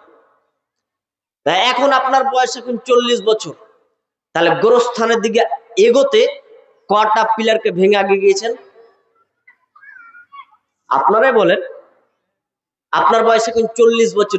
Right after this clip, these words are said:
চল্লিশ, গোরস্থানের দিকে এগিয়ে কটা পিলারকে ভেঙে গেছেন? চল্লিশটা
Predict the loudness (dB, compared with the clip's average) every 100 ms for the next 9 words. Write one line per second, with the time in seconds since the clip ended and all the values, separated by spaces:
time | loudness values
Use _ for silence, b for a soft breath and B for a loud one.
0 | -2 0 2 0 0 -6 -16 -20 _ _
1 | _ _ -12 -2 2 2 0 0 0 2
2 | 0 0 -2 -4 -4 0 2 2 0 -2
3 | -2 -2 -4 0 0 0 -4 0 0 -2
4 | -6 -14 -14 _ -20 _ _ _ _ _
5 | -6 0 2 2 0 0